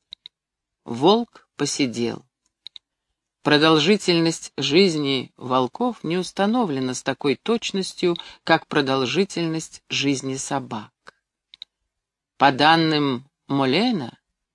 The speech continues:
некоторые волки достигают восемнадцатилетнего возраста, в том числе малый купар – и вонючий волк, описанный Сеем. Девочка,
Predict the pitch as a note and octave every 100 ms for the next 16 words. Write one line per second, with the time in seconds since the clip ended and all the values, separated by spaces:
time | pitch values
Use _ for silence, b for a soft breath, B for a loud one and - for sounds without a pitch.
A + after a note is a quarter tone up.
0 | _ _ _ F#3 C4 C4+ A#3+ A#3 A3 G3
1 | A3+ G#3 G3 F3 E3+ E3+ D3 G3+ F#3+ -
2 | b b E3 E3+ E3+ D#3+ E3 F#3+ E3+ D#3
3 | D#3 D#3 E3+ E3+ D#3+ D3+ C3+ C#3 B2+ C3
4 | - - B2+ B2 _ _ _ _ - C#4+
5 | C4+ F#3 - D#3 F3+ G#3+ G#3 _ _ _
6 | D3+ D3 G#3+ G#3 F3+ C3+ B2+ B2+ B2+ C3+
7 | - - _ _ _ _ _ _ _ -
8 | F#3 G#3+ F#3+ D#3 D#3 G3 B3 - D#3 A#2
9 | C#3 C3+ B2+ - _ - B2+ - G3 G#3+
10 | - G3 F#3 F3+ F3+ - _ _ - -
11 | B2+ B2 A2+ G2+ - _ _ _ _ _
12 | _ _ _ _ _ _ _ _ _ C3
13 | C#3 A#3 D3+ - - -